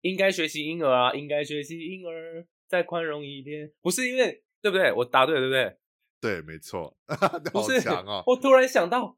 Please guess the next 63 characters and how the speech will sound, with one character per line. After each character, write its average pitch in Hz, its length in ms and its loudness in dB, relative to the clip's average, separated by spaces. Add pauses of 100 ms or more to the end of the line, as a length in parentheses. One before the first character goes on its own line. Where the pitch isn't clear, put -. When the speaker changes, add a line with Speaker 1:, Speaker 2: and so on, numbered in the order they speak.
(100)
Speaker 1:
混 226 380 0
沌， 208 200 2
因 202 80 -4
为 233 80 -2
你 143 60 -4
知 - 20 -2
道 180 120 4
那 190 100 0
首 - 120 2
歌 143 120 -2
的 143 80 2
M 110 200 -4
V 117 140 -12
真 127 120 -8
的 107 60 -8
超 110 220 -2
级 95 180 -10
好 87 180 -8
笑， 95 260 -4
因 - 20 -6
为 175 60 -4
我 143 160 -2
也 131 80 -2
是 131 80 -8
S 107 260 -4
H 104 180 -10
E 107 60 -10
的 98 120 -6
铁 85 320 -14
粉。 - 220 -16 (440)
然 110 160 -6
后， 151 280 0
Speaker 2:
嗯。 - 20 -20 (420)
Speaker 1:
就 196 100 -8
是 180 60 -2
你 131 60 -8
知 131 60 0
道， 143 80 2 (220)
<laughs> - 220 -20
这， 185 260 -4 (120)
那 202 120 -8
些 190 160 -10
歌 156 420 -6 (120)
事 - 340 -6
过 165 260 0
二 165 80 2
十 110 220 -8
年 101 180 -10
再 127 140 -4
听， 101 340 -14 (140)
当 175 180 -6
初 185 160 -6
会 185 80 -6
觉 120 120 -8
得， 107 100 -6
哇， 131 240 -10
酷 160 180 -12
到 135 140 -2
不 127 100 -10
行。 92 160 -16
可 110 80 -12
是 123 80 -8
我 131 80 -2